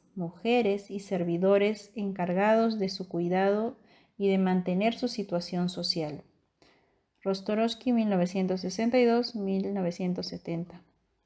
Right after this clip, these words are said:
La momia de un inca seguía disfrutando de todos sus bienes,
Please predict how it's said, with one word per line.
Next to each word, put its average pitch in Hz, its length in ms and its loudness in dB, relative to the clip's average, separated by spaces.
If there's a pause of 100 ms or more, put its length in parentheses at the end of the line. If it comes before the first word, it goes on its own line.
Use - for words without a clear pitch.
(160)
La 190 240 -2
momia 294 380 4
de 262 120 6
un 220 200 4
inca 247 400 4
seguía 226 420 0
disfrutando 233 800 2
de 185 120 2
todos 285 480 2
sus 247 220 -4
bienes, 180 540 -2